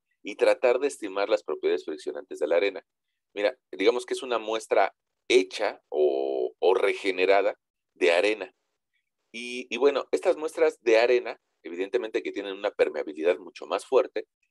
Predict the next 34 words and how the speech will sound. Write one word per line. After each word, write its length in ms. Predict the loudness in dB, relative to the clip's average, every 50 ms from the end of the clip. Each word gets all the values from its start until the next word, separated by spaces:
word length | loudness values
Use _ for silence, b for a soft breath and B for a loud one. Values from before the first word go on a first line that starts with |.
| _ -8
y 120 | -6 -6
entonces 380 | 0 0 -2 0 0 -4 -4 -4
en 120 | -6 -6
esta 240 | -6 -6 -2 -2 -2
muestra 340 | -2 -2 -8 -8 -10 -12 -12
sí 220 | -12 -14 -10 0
va 140 | 2 2 2
a 40 | 2
fluir 380 | _ -14 -12 -10 -8 -2 0
el 160 | 0 2 2
agua 340 | 2 0 2 0 -2 -4 -4 _ _ _ _ _
por 180 | -6 -4 -4 -4
medio 260 | -6 -8 -6 -6 -4
de 100 | -2 -2
las 200 | -2 -2 0 2
ondas. 440 | 2 2 2 -2 -14 _ -14 _ _ _ _ _ _ _ _ _ _ _ _ _ _ _ _ _ _ _ _ _ _ _ _ _ _ _ _ _
Em, 1700 | -4 -2 -2 0 0 0 0 0 0 0 0 0 0 2 2 2 0 0 -4 -12 -16 -14 -14 -14 -16 -16 -18 -20 -20 -20 -20 -20 -20 -20 _ _ -16 -16 _ _
en 120 | -8 0 4
cambio, 240 | 4 4 4 4 2
las 120 | 2 0
arcillas 460 | 0 -6 -6 -6 -4 0 0 0 2
es 140 | 0 -6 -6
bien 180 | -6 -10 -10 -10
difícil 400 | -10 -16 -16 -16 -10 -10 -10 -8
que 100 | -8 -10
fluya 280 | -8 -6 -4 -2 -2
el 100 | 0 0
agua, 240 | 0 -2 -2 -4 -8
¿no? 180 | -8 -10 -12 _ _ _ _ _ _ _ -2
Va, 60 | -2 0
nos 220 | 0 -4 -2 0
requeriremos 540 | 0 0 2 2 0 2 0 0 -2 -4 -6 -6
mucho 220 | -6 -6 -10 -6
tiempo. 340 | -4 -4 -6 -6 -8 -20